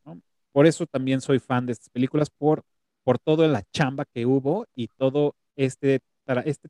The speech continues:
todo este drama que, que, que sufrió el director, este, Peter Jackson, que lo podemos ubicar en criaturas, este, celestiales, King Kong,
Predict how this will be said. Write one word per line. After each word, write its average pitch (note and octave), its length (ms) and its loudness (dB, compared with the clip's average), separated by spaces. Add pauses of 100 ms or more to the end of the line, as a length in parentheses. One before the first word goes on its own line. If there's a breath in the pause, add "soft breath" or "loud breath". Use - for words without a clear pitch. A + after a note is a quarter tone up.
(120)
todo E3 180 4
este E3+ 240 0
drama C#3 440 0 (100)
que, A#2 140 -2 (120)
que, A2 320 -2
que B2 80 -6
sufrió B2+ 480 2 (300)
el C3 120 4
director, A#2+ 460 0 (140)
este, B2 460 -4
Peter A#2 260 -4
Jackson, B2 360 -2
que E3+ 320 0 (140)
lo A#2+ 140 2
podemos B2+ 400 0
ubicar A#2+ 420 -2 (440)
en A#2 140 -4
criaturas, B2 560 2
este, G#2 500 2 (280)
celestiales, B2+ 840 0
King C3+ 380 -4
Kong, A#2+ 300 -6